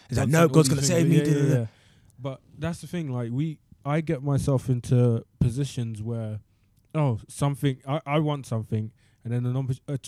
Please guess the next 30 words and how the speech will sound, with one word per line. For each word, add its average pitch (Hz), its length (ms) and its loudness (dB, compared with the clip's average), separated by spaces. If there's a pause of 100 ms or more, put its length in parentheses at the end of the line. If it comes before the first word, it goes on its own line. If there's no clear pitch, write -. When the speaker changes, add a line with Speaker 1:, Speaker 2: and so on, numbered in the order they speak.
Speaker 2:
an 143 100 -2
opportunity 131 640 -4
to - 160 -10
make 127 180 -6
that 117 160 -10
something 127 340 -8
happen 117 380 -10
comes 120 280 -8
up, 117 140 -12 (380)
and 113 100 -10
I'm 113 120 -8
like, 110 140 -10 (380)
"Oh, 107 80 -14
you 104 120 -16
know 123 140 -2
what? 117 140 -2
Actually, 110 300 -4
I've 113 140 -4
got - 240 -10
this. 117 260 0
I've 107 120 0
got 117 120 -2
to 107 60 -8
do 113 180 2
this." 117 240 2 (320)
Good 190 180 0
reasons, 180 680 2
yeah, 139 320 0 (320)
good 190 180 0
reasons, 185 500 -4